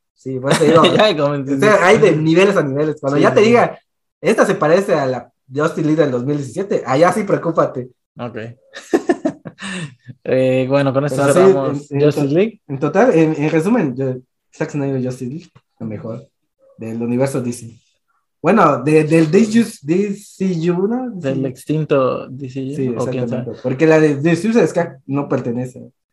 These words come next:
Speaker 2: Ah, ¿cómo no?
Speaker 1: O sea, no,
Speaker 2: <laughs>
Speaker 1: es, es independiente.
Speaker 2: Bueno.
Speaker 1: Sí, es independiente.
Speaker 2: O sea, ¿no lo contarías?
Speaker 1: Yo no lo, yo no lo contemplo en, en el D C U de Zack Snyder.
Speaker 2: Ah, bueno.
Speaker 1: No en el que ya ha estado creando ahorita.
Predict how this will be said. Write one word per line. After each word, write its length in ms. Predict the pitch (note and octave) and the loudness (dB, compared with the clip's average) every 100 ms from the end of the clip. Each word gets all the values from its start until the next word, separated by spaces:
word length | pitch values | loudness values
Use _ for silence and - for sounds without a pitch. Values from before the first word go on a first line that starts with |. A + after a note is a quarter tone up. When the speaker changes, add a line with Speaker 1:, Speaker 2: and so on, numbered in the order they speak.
| _ C#3+ | _ -4
Speaker 2:
Ah, 320 | C3 C3+ C3+ | 0 0 0
¿cómo 240 | C#3 C#3+ | -2 -2
no? 320 | C#3+ D#3 D3+ _ | -2 -4 -8 _
Speaker 1:
O 100 | B2 | -6
sea, 300 | B2+ D#3+ E3+ | 2 4 6
no, 260 | D#3+ F#3 F#3+ | 6 6 6
Speaker 2:
<laughs> 40 | |
Speaker 1:
es, 260 | E3 F#3 E3+ | 6 4 2
es 180 | F3 G3 | 0 0
independiente. 920 | F3+ C3 C3+ C3+ D3 F#3+ D#3 B2+ B2 _ _ _ _ _ _ _ _ | 0 0 0 -2 -2 -2 -4 -4 -6 _ _ _ _ _ _ _ _
Speaker 2:
Bueno. 1200 | - - - - - D3+ E3+ F#3 A#3+ C#4+ B3 G3 _ _ _ | -20 -20 -16 -14 -14 -14 -10 -8 -6 -4 -4 -6 _ _ _
Speaker 1:
Sí, 240 | - E3+ A#3 | -4 0 0
es 80 | A#3+ | 0
independiente. 240 | D#3+ - | 0 2
Speaker 2:
O 40 | |
sea, 200 | D#3 G3 | 6 8
¿no 60 | A3 | 6
lo 40 | E3+ | 6
contarías? 720 | D3 D3 G#3 G#3 D#3 _ _ | 2 2 2 2 0 _ _
Speaker 1:
Yo 140 | C#3+ F#3 | -6 -2
no 140 | G#3+ | 0
lo, 220 | A3+ - | 0 0
yo 100 | G#3 | 0
no 80 | B3+ | 0
lo 80 | F#3+ | 0
contemplo 360 | B2+ C#3+ D#3+ C3+ | -4 -6 -6 -8
en, 200 | A2+ - | -8 -14
en 140 | A2+ | -16
el 140 | A2 A2 | -14 -10
D 120 | B2 | -10
C 140 | B2+ B2 | -10 -10
U 180 | B2+ C3 - | -10 -12 -6
de 300 | C3 C3+ C3 | -2 0 -2
Zack 280 | D#3+ D#3 | -2 -2
Snyder. 400 | - B2+ A#2+ A2+ - _ _ _ | -2 -4 -4 -6 -16 _ _ _
Speaker 2:
Ah, 300 | B2 D3 C3+ | 0 2 2
bueno. 200 | A2+ B2+ | 0 -2
Speaker 1:
No 120 | D3 | 2
en 100 | C4 | 2
el 80 | C4 | 2
que 160 | E3+ C3+ | 0 2
ya 100 | E3+ | 2
ha 40 | |
estado 220 | E3+ G3 | 4 2
creando 340 | D3+ C3+ D3+ D3 | 2 -2 -2 -2
ahorita. 500 | B2+ C3+ C3+ A2+ | -4 -4 -4 -6